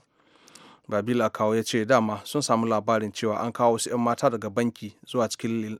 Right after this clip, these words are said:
Limani da Aj-, Achide, inda nan take ya sanar da mahukuntan da ke Kolfata da Mora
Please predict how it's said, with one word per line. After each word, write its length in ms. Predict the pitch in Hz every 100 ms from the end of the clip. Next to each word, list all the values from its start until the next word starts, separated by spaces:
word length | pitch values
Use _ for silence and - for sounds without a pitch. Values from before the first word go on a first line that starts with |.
| -
Limani 540 | 110 107 113 113 104 - -
da 100 | 107
Aj-, 300 | - 104 - -
Achide, 380 | - 123 104 - _ _ _ - - - -
inda 180 | 123 113
nan 160 | 123
take 320 | - 107 - 123
ya 100 | 123
sanar 200 | 139 135
da 100 | 117
mahukuntan 460 | 123 113 107 135 127
da 80 |
ke 220 | 110 110 107 -
Kolfata 600 | - 120 - 110 - 110 107
da 240 | 110 107
Mora 400 | 113 117 107